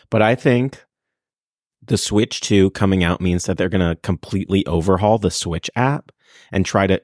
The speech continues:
integrate Switch successor into every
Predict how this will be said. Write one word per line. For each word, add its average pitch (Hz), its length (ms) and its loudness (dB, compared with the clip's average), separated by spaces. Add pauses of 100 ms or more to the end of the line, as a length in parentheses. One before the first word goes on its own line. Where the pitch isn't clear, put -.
integrate 104 720 2 (300)
Switch - 680 -4
successor 110 920 -2
into 98 460 0 (140)
every 92 600 0